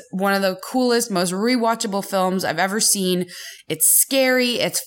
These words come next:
fascinating. The visuals are unbelievable,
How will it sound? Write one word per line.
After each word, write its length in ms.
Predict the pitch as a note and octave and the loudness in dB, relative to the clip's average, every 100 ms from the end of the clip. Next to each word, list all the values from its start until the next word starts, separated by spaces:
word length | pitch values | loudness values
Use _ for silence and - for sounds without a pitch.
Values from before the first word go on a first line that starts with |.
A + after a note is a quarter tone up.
| - | -2
fascinating. 960 | A3+ A3 A#3 A3+ G#3+ G#3 G3+ G3 F#3+ - - | 0 2 0 0 0 0 2 0 0 -6 -12
The 100 | F3 | -4
visuals 1080 | F#3+ E3+ A3+ D#4 D#4+ D4+ B3+ F#3+ E3+ C#3+ D#3 - | -4 0 0 2 2 2 2 2 2 0 0 0
are 300 | - F#3 E3+ - - | 2 2 2 0 0
unbelievable, 1120 | A#3+ B3+ B3+ A#3+ G#3+ F#3+ F#3 F3 E3+ E3 D#3 | 2 4 2 2 0 0 0 2 2 2 0